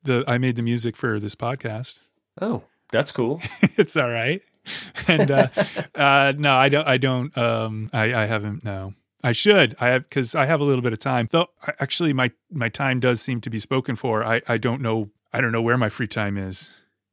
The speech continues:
Speaker 2: There's gotta be, you know, somewhere around forty hours a week that, uh,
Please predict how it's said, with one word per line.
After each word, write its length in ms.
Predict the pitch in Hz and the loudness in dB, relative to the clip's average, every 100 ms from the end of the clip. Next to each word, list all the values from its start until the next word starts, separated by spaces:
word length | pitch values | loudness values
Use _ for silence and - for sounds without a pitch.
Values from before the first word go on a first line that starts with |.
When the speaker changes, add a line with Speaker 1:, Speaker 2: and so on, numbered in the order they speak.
| _ _ | _ _
Speaker 2:
There's 140 | 117 | -2
gotta 200 | 160 151 | 2 4
be, 120 | 139 123 | 4 2
you 140 | 117 113 | 0 -2
know, 160 | 98 | -4
somewhere 400 | 98 - 147 120 | -2 0 2 2
around 220 | 110 104 98 | 2 0 -2
forty 320 | 117 113 107 | -2 0 2
hours 260 | 104 98 | 0 -2
a 60 | 98 | -6
week 340 | 107 131 - | -6 -6 -8
that, 340 | 101 98 - 107 | -10 -10 -8 -8
uh, 300 | 98 90 | -6 -6